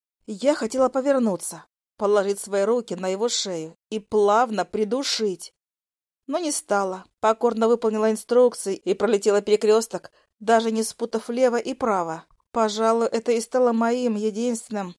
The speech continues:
достижением за все занятие. Обратно я возвращалась с пылающими ушами и разбитой самооценкой,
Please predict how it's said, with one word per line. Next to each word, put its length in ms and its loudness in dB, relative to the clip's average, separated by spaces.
достижением 760 0
за 120 0
все 180 -4
занятие. 680 -4
Обратно 480 0
я 80 4
возвращалась 540 0
с 40 -8
пылающими 640 0
ушами 580 -2
и 160 -6
разбитой 500 -2
самооценкой, 880 -6